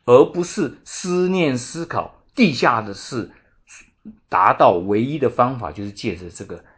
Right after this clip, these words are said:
思念、思考而去寻求。那我相信呢，在我们生活中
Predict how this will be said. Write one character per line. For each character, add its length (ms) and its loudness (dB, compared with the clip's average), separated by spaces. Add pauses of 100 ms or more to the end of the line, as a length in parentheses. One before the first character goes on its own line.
思 500 -10
念、 320 -4
思 320 -12
考 480 -12 (120)
而 360 -12 (240)
去 300 -16
寻 320 -16
求。 160 -12 (960)
那 120 2
我 160 2
相 300 -2
信 440 -4
呢， 300 -6 (680)
在 180 4
我 200 0
们 140 -6
生 260 -6
活 140 -4
中 460 -4